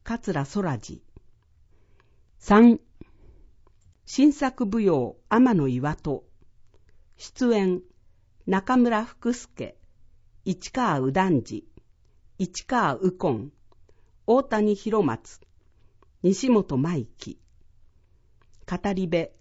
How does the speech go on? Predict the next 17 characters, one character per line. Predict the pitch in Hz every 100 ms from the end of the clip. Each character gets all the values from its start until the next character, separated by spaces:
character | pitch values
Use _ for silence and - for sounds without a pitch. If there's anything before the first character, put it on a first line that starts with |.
| -
桂 | - - 202 139
空 | 139 208 170 120
寺。 | - - _ - - - _ _ _ - - _ _ _ - _ _ -
八 | 196 202 262
月 | 285 285 254
二 | 277 269
十 | 208 160
一 | 147 - 175
日 | 202 196 170
木 | 165 - 262
曜、 | 240 180 113 - - - - _ _ _ _ 127
大 | 156 202
ホ | - 196 143
ー | 110
ル。 | - - _ - - _ - - _ _ - -
開 | 139 156 143
演、 | 139 127